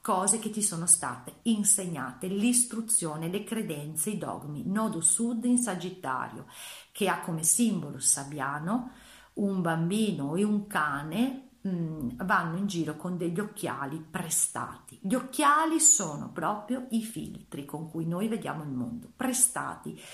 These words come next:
ci sono stati insegnati. E da chi? Guardate bene, quel s-, nodo sud riceve la quadratura da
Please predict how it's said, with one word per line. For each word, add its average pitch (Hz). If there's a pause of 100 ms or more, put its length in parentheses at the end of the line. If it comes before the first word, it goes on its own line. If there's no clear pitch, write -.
(100)
ci -
sono 165
stati 247 (100)
insegnati. 196 (120)
E 196
da 139
chi? 240 (140)
Guardate 156
bene, 165
quel 170
s-, -
nodo 185 (120)
sud 185 (600)
riceve 190
la 139
quadratura 214
da 165